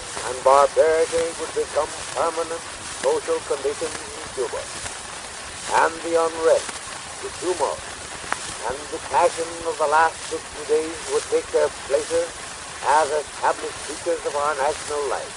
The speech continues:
No man who is not willing to hear about the hideous crimes in Cuba, to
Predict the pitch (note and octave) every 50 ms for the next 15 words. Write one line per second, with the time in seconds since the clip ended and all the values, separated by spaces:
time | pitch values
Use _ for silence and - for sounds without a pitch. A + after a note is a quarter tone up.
0 | - - - - - - - - - - - - - - - - - - - -
1 | - - - - - G#2+ A#2+ C#3 E3 F3 F3+ F3 F3 F3 F3+ F#3 F#3 F3+ F3 D#3+
2 | E3+ F3 E3+ - - D#3+ D#3+ - - D#3 E3 E3+ E3+ E3 - - D#3 D3+ B2+ C3+
3 | D#3 E3 D#3+ D#3 D3+ - D3 D#3 - - - D#3 D3+ C3+ - - D#3+ D#3+ D#3+ D3
4 | - - - - - C#3 E3 E3 D#3+ D#3 D#3+ - - - D3 C#3+ - - D#3 D#3+
5 | - - D#3+ - - - - - - - - - - - - - - - - -
6 | - - - -